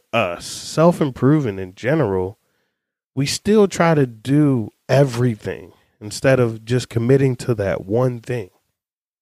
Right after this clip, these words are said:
And that narrow-minded, single-minded focus and commitment to that one thing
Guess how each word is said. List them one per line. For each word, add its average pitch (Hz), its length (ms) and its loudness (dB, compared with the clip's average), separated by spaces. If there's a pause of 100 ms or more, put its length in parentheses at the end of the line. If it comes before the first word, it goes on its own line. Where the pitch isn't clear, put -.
(960)
And 113 260 -6
that 156 500 0 (200)
narrow-minded, 131 1160 2
single-minded 127 1000 0
focus 135 640 -2
and 85 140 -14
commitment 107 580 -8 (520)
to 139 100 -4
that 131 220 0
one 139 280 0
thing 113 480 0